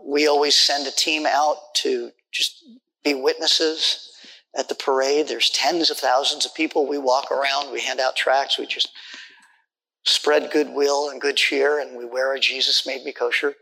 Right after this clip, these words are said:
uh, hoodies. Um, we're gonna put in an order. It's going in Monday, and, uh, they will be here on the Shabbat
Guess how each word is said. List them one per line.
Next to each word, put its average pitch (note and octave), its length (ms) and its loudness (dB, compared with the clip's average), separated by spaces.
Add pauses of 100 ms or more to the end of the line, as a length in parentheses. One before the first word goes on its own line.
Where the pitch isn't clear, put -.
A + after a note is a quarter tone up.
uh, C3 280 0 (500)
hoodies. - 340 0 (560)
Um, C3+ 400 0 (920)
we're D3 160 4
gonna E3+ 160 4
put G#3 200 2
in G#3 140 0
an G#3 120 0
order. E3 380 4
It's - 160 2
going E3 320 0
in E3+ 160 -2
Monday, D3 760 2
and, C3 580 -6 (880)
uh, A#2+ 200 2
they C3+ 220 0
will C#3 200 0
be D#3 180 -2
here C#3 580 -4 (520)
on C#3 300 -2
the B2+ 320 -4 (420)
Shabbat D3 560 2